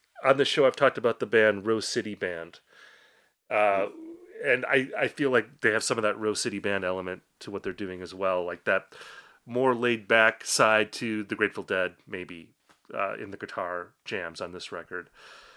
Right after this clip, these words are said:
Speaker 1: Really great record, great songs, and again, just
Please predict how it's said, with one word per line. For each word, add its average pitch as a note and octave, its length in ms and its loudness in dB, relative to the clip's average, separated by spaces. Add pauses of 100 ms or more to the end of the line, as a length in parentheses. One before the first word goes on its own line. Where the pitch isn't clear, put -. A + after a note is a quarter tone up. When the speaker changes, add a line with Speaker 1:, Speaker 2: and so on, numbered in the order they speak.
(220)
Speaker 1:
Really C#3+ 300 2
great C3+ 160 6
record, A2+ 460 2
great A2+ 200 2
songs, G2+ 540 0
and F#2+ 80 -8
again, G2 280 -2
just - 340 -8